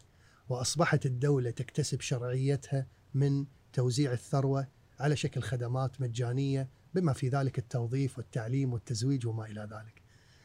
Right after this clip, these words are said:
الآن نحن at a turning point، الآن في منعطف تاريخي فرضته علينا شئنا أم أبينا فيروس صغير لا يرى بالعين المجردة اسمه كورونا.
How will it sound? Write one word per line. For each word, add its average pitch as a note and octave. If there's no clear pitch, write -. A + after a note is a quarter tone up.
الآن E3+
نحن D#3
at C#3
a -
turning C#3
point، B2
الآن C3+
في C3+
منعطف B2+
تاريخي B2
فرضته D#3+
علينا C#3+
شئنا C#3
أم C3
أبينا D3+
فيروس E3+
صغير G3
لا E3+
يرى F3
بالعين C#3+
المجردة D#3+
اسمه C#3+
كورونا. A#2+